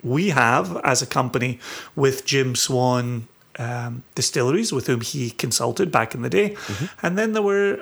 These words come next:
Speaker 1: um, some other consultants that she dealt with that she gets to talk about in this interview as
Speaker 2: Oh,
Speaker 1: well.
Speaker 2: okay.
Speaker 1: That was really terrific. And then as you listen through towards the end of this distillery,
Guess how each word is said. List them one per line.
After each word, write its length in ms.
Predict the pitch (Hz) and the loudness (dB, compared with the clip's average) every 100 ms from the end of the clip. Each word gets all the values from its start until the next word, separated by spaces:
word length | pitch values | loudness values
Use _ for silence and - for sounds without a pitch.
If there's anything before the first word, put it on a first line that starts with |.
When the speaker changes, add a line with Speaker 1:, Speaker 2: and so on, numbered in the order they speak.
| - | -2
Speaker 1:
um, 380 | 165 165 170 208 | 0 0 -4 0
some 180 | 220 302 | 0 2
other 240 | 277 117 - | 0 -2 -6
consultants 800 | - 120 117 110 - 127 - - - _ - | -6 0 0 0 -4 -6 -6 -8 -10 _ -14
that 240 | 156 131 | -6 -4
she 220 | - 254 190 | 0 0 2
dealt 260 | 131 120 | 2 2
with 300 | 113 104 - 330 240 | 0 -8 -10 -16 -8
that 160 | 285 294 | -6 -4
she 220 | - 226 | -4 0
gets 200 | 127 - | 0 0
to 80 | 131 | -2
talk 260 | - 123 | -4 -6
about 160 | 135 127 | -8 -4
in 160 | 131 123 | -4 -2
this 160 | - | -2
interview 440 | 131 127 131 147 151 | -4 -6 -4 -2 0
as 120 | 104 | 0
Speaker 2:
Oh, 40 | |
Speaker 1:
well. 200 | 226 175 214 | 2 2 -2
Speaker 2:
okay. 240 | - 107 - _ - | -6 -6 -8 _ -2
Speaker 1:
That 160 | 139 | 0
was 520 | 127 123 123 117 - 339 | 2 2 2 0 -4 -6
really 460 | 160 135 139 135 127 | -4 -2 0 0 -2
terrific. 680 | - 143 117 113 - - - - - - | -6 -6 -4 -4 -6 -10 -16 -18 -18 -8
And 220 | - 120 123 | -2 0 2
then 280 | 120 - - - | 0 -2 -10 -2
as 540 | 185 233 262 247 202 | 2 4 4 2 2
you 100 | 175 | 0
listen 380 | 147 151 - 139 | 2 2 0 -2
through 480 | 131 139 131 131 127 | -4 -2 0 2 0
towards 460 | 127 120 117 113 - | -2 0 2 0 -2
the 240 | 151 180 | -2 0
end 200 | 214 185 | 2 0
of 100 | 127 | 0
this 180 | 113 - | 0 -4
distillery, 760 | - - - 120 117 120 - | -2 -4 0 0 2 0 -2